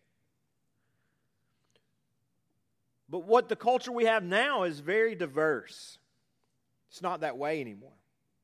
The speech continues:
And when I say diverse, I'm not talking about race. I'm,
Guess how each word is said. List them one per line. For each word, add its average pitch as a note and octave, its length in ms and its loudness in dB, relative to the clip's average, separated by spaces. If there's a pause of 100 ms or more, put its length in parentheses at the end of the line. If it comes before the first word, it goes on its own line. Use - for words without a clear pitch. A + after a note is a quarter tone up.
(340)
And D3+ 80 -8
when E3+ 80 -2
I F#3 60 -2
say G#3 180 -6
diverse, F3 420 -4
I'm D3 80 -10
not D3+ 160 -10
talking E3+ 300 -6
about C#3 340 -6
race. D#3 400 -2
I'm, C3 160 -10